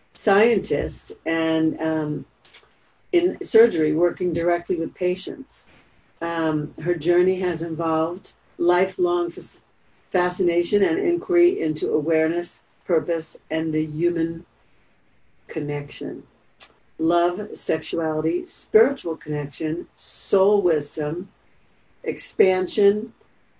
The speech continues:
learning, unlearning. I love the unlearning part. Meditation, psychology, health,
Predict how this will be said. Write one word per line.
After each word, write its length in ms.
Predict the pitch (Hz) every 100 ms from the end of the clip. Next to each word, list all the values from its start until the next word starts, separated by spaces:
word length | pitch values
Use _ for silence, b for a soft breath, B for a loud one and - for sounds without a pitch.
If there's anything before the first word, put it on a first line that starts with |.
| _
learning, 720 | 160 165 349 170 170 170 - - _
unlearning. 720 | 175 185 180 170 156 147 147 139
I 60 |
love 220 | 151 160 151
the 100 | 160
unlearning 440 | 160 156 156 147
part. 320 | 156 147 143 _ _ -
Meditation, 720 | 180 175 170 185 165 196 175
psychology, 720 | 180 165 - 165 160 151 160
health, 420 | 151 165 170 -